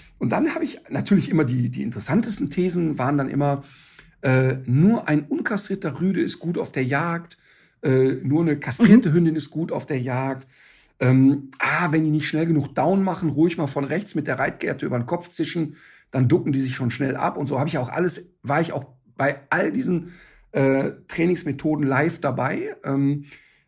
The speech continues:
Speaker 1: also wirklich ganz, ganz harte, plumpe Sachen.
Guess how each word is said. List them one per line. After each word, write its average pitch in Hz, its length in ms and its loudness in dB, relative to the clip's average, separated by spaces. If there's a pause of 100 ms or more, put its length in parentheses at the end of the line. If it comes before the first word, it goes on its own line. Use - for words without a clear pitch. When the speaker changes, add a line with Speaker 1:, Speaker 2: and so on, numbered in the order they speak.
Speaker 1:
also 139 200 2
wirklich 190 320 0
ganz, 202 320 -2
ganz - 380 -8
harte, 165 480 -2
plumpe 165 480 0
Sachen. 135 440 -4